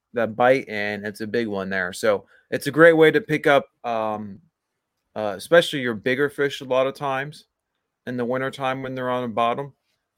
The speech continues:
Um, but you'll still pick up, obviously, your, your, your normal fish here and there. I've had some great days on a jig out there and, um, out there in January and February, and it's, uh, it's hard to beat. And the great thing about it, um,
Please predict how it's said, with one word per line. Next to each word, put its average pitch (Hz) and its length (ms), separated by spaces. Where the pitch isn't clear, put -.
Um, 101 460
but 127 240
you'll 151 100
still 139 240
pick 120 200
up, 107 140
obviously, 104 460
your, 101 220
your, 98 320
your - 200
normal 98 400
fish - 260
here 95 160
and 92 120
there. 92 240
I've 127 100
had 127 100
some 117 160
great 117 280
days 117 280
on 107 100
a 104 80
jig 104 420
out 98 240
there 101 300
and, 95 120
um, 92 360
out 104 180
there 104 180
in 104 80
January 101 480
and 98 80
February, 92 460
and 90 80
it's, - 260
uh, 95 260
it's 107 160
hard 113 220
to 104 60
beat. 117 320
And 135 140
the 139 40
great 165 260
thing 156 160
about 139 300
it, 127 140
um, 107 400